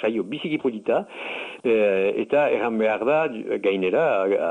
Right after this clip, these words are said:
aski goi mailakoa iparraldearen zat, zeren eta hor ziren, eh, sei bertsolarietatik bost sailkatu dira final erdientzat. E, eta horietan, eh, beraz, eh, Eneritz, eh,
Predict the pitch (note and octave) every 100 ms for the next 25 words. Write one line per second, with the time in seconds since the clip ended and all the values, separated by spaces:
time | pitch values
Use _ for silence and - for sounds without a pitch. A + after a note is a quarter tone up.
0 | E2 - - G#2+ G#2+ G#2 G2+ G#2 - B2+
1 | G#2+ G#2+ G2 G#2 G2+ F#2+ G#2 F#3+ F#3+ A2
2 | A2 A2+ C#3+ C3+ B2+ A#2 A#2 - A#2+ B2+
3 | A#2 G#2+ G2 F#2+ F2+ - B2 G#2 A2+ -
4 | A#2 G#2+ A2 G#2+ D#3+ - G#2+ A2 C#3 -
5 | A#2 A2+ A#2+ - A#2+ G#2 B2+ D3 - C3
6 | C3 B2 C#3 C3+ - - - - - -
7 | - - - - - A2+ G#2+ G2 F#2+ F#2+
8 | - - A2 - G2 F2+ F2 E2+ F2+ F#2+
9 | - A#2 G#2+ F#2+ E2+ E2+ F2 - - -
10 | F#2 G2+ F#2+ F#2+ - G2+ G#2+ - F#2 F2
11 | E2+ E2+ G2 A2 F#2+ G2 F2+ G2+ G2+ -
12 | G#2 F2 F2 E2